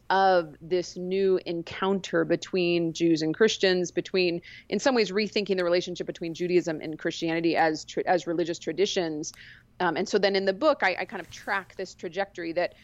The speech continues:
that I'm saying, yeah, in a significant way begins with Barth and Rosenzweig, uh,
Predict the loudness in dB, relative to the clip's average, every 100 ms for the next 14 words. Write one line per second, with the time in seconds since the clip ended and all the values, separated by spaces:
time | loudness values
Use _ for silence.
0 | -20 _ -2 0 0 -2 -2 -2 -2 -2
1 | 0 -2 -6 -8 -10 -10 -10 -6 -6 -6
2 | -4 -4 -4 -4 -4 0 0 0 -4 -4
3 | -6 -2 2 2 0 -4 -12 -20 _ _
4 | -2 2